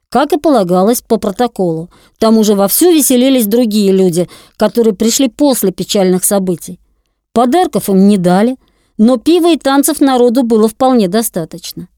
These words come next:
Лишь спустя полчаса Николаю второму доложили о случившемся. Правда, о масштабах трагедии не упомянули,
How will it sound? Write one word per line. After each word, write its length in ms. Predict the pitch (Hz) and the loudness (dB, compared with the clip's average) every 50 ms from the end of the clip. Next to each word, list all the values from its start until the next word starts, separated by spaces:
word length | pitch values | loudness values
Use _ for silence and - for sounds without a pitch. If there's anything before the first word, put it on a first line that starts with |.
| _ _ _ _ _ _ _ _ _ _ _ _ - | _ _ _ _ _ _ _ _ _ _ _ _ -4
Лишь 220 | 220 247 285 - | -2 0 0 0
спустя 400 | - - - 285 277 - 302 277 | -2 -2 -2 -2 -2 0 -2 -4
полчаса 640 | 226 - 285 277 262 - - 320 285 - - 240 202 | -2 0 -2 -2 -2 0 -2 -2 -2 -2 -2 0 0
Николаю 520 | 190 180 - - 208 214 214 220 208 196 | 0 0 0 0 -2 0 2 0 0 -2
второму 520 | 175 - - 196 190 214 269 311 320 302 269 | -4 -4 -2 0 0 2 2 4 2 2 2
доложили 540 | 214 208 208 208 214 214 202 262 277 262 | 2 0 2 2 2 2 2 2 2 0
о 60 | 254 254 | 0 -2
случившемся. 920 | - 254 247 233 - - 208 175 151 - - 180 156 151 - - 180 208 _ _ _ _ _ _ _ _ _ _ - | -2 -2 -4 -4 -4 -2 -4 -4 -4 -4 -8 -8 -8 -8 -8 -10 -12 -14 _ _ _ _ _ _ _ _ _ _ -4
Правда, 440 | 226 269 320 339 285 262 285 277 - - | -2 0 0 0 0 0 -2 -2 -2 -2
о 80 | 240 | 0
масштабах 800 | 254 262 285 294 - - - - - 294 294 254 196 170 - - | 2 2 2 2 0 -2 -4 -4 -2 0 0 0 0 -2 -2 -4
трагедии 800 | - - 196 196 202 190 214 277 294 240 202 202 190 175 165 - _ - | -4 -2 -2 -2 0 0 0 0 0 0 0 0 0 -2 -2 -6 _ 0
не 160 | 233 254 269 | 0 2 2
упомянули, 720 | 254 247 226 240 226 226 226 214 185 165 156 151 160 185 | 2 0 0 0 2 2 2 2 2 0 0 -2 -6 -10